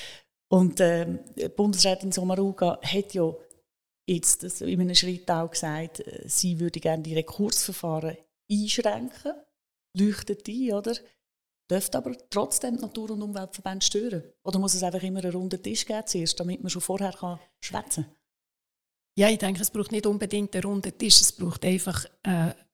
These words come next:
Speaker 2: ein Zusammensitzen und die Projekte zusammen anschauen und eine lösungsorientierte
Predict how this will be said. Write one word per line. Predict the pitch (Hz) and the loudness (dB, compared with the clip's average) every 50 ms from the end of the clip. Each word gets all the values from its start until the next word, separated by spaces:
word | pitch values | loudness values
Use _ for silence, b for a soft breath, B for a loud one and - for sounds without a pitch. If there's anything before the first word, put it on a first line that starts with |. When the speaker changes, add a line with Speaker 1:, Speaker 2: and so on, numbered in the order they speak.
| _ _ _ | _ _ _
Speaker 2:
ein | 190 - | 6 6
Zusammensitzen | - - - 190 202 208 202 185 - 196 196 190 - - 202 185 | 6 6 6 4 4 4 4 4 2 0 0 0 0 0 2 2
und | 170 - | 0 -2
die | - 180 | -4 -6
Projekte | - - 180 175 175 175 180 - - - | -4 -2 0 0 0 0 0 -2 -2 -2
zusammen | - 180 175 170 170 170 | 0 2 2 2 2 0
anschauen | 165 165 170 180 196 196 185 180 170 - 180 180 | 0 0 2 2 4 4 4 4 2 0 -2 -2
und | 180 175 - - - | -2 -4 -4 -4 -2
eine | 180 170 170 | 0 2 2
lösungsorientierte | 165 180 180 - 202 196 - - 180 180 180 180 185 180 180 175 - 190 180 175 190 185 - _ - 196 190 180 | 2 2 2 2 4 4 4 4 4 2 -2 -2 0 -2 -2 -2 -4 -4 -2 -2 -2 -2 -4 _ -2 0 2 2